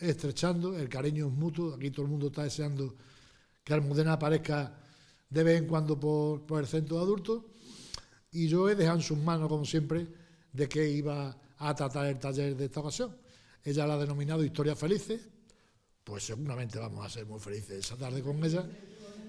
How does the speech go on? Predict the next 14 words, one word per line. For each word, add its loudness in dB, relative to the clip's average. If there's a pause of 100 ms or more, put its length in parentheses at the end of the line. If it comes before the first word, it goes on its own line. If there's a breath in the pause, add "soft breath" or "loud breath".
(200)
porque 0
eso 0
es 6
un, 0 (360 loud breath)
es 4
un 6
remolino 6
de 2
alegría, 4 (360 loud breath)
de 2
vitalidad 2
y 0
de 0
optimismo. -2